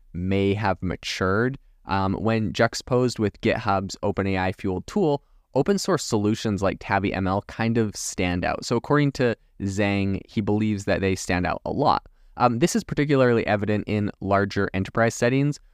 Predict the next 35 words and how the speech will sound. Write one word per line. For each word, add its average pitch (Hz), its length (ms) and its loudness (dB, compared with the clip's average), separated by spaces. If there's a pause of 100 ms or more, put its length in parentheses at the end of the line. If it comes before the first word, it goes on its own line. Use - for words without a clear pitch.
(140)
Lucy 110 400 0
Gao, 98 400 2
Zhang's 92 340 -2
co-founder, 120 500 2
pointed 110 460 -2
out 98 220 0
how 101 200 -2
engineers 117 580 0
in 104 160 -2
these 98 180 0
environments 104 500 2
often 131 340 2
utilize 107 540 2
proprietary 95 720 0
code, - 320 -2
and 107 80 0
this 131 140 -2
makes 143 200 0
tools 117 360 0
like 90 160 0
Copilot 117 520 0 (280)
less 107 280 0
effective, 107 560 0
whereas 95 360 2
open 95 240 -2
source 190 280 0
solutions 104 640 -2
like 85 220 0
Tabby 85 320 2
M 82 100 -2
L 101 240 0
can - 140 -2
actually 87 260 -2
kind 92 180 -2
of - 120 -6